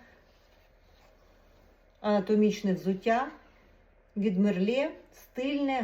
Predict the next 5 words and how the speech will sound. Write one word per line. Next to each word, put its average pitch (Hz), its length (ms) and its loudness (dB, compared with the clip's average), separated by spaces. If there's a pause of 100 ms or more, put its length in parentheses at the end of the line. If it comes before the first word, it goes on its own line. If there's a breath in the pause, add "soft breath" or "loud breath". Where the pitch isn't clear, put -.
гарне, 240 580 0 (380 loud breath)
для 226 220 6
моїх 214 580 2 (880 soft breath)
стильних, 277 420 2
затишних 233 760 4